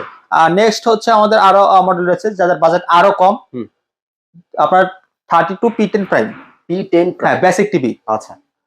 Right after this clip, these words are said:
Speaker 1: পেন ড্রাইভ, সিসিটিভি, মনিটর, ডিশ, আকাশ এগুলো চালাতে পারবেন।
Speaker 2: এগুলো চালাতে
Speaker 1: হ্যাঁ,
Speaker 2: পারবেন,
Speaker 1: এগুলো চালাতে
Speaker 2: আচ্ছা।
Speaker 1: পারবেন।
Speaker 2: বেসিক টিভি
Speaker 1: খুব
Speaker 2: হবে।
Speaker 1: সুন্দর একটা মডেল।
Speaker 2: দেখতে
Speaker 1: দু
Speaker 2: কিন্তু
Speaker 1: বছর
Speaker 2: সুন্দর।
Speaker 1: গ্যারান্টি ওয়ারেন্টি রয়েছে। এটা আমরা অফার করে দিব মাত্র তেরো হাজার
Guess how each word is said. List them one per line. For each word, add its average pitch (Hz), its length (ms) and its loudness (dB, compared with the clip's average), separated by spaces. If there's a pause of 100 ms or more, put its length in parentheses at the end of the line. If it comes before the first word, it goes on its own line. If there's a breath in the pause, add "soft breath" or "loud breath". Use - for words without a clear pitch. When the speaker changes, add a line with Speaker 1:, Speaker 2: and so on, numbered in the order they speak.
(140)
Speaker 1:
পেন 196 240 2
ড্রাইভ, 196 380 4
সিসিটিভি, 190 500 -2
মনিটর, 185 480 0 (140)
ডিশ, 180 380 0
আকাশ 180 380 0
এগুলো 147 220 2
চালাতে 117 220 -4
পারবেন। 131 240 -2
Speaker 2:
এগুলো 131 180 0
চালাতে 120 120 -6
Speaker 1:
হ্যাঁ, 110 260 -2
Speaker 2:
পারবেন, 98 80 0
Speaker 1:
এগুলো 143 160 0
চালাতে 120 180 -2
Speaker 2:
আচ্ছা। 135 80 2
Speaker 1:
পারবেন। 165 200 0
Speaker 2:
বেসিক 135 320 -4
টিভি 107 140 -6
Speaker 1:
খুব 151 100 4
Speaker 2:
হবে। - 100 -6
Speaker 1:
সুন্দর 202 260 2
একটা 165 180 0
মডেল। 113 240 -2 (420)
Speaker 2:
দেখতে 131 300 -2
Speaker 1:
দু 180 60 4
Speaker 2:
কিন্তু 175 160 4
Speaker 1:
বছর 202 80 2
Speaker 2:
সুন্দর। 214 160 2
Speaker 1:
গ্যারান্টি 196 260 2
ওয়ারেন্টি 196 240 0
রয়েছে। 196 240 -2 (1080)
এটা 165 180 0
আমরা 170 140 2
অফার 160 120 -2
করে 165 120 0
দিব 160 120 2
মাত্র 151 260 -4 (380)
তেরো 147 180 4
হাজার 156 280 0